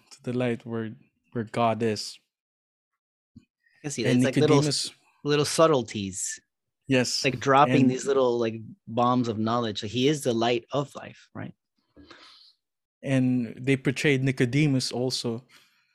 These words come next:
Speaker 1: a well-known Pharisee. And he met Jesus. He appreciate Jesus. And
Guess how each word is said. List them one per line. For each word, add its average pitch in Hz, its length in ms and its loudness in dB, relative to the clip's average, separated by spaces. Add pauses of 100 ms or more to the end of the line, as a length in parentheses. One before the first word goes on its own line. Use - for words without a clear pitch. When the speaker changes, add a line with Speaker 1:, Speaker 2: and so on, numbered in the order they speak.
(200)
Speaker 1:
a 120 80 -4
well-known 127 1000 0 (460)
Pharisee. 131 720 -4 (1600)
And 120 180 -2
he 127 140 -6
met 131 240 -2
Jesus. 120 680 -6 (400)
He 113 680 -8 (720)
appreciate 135 640 -2
Jesus. 107 640 -6 (800)
And 110 400 -4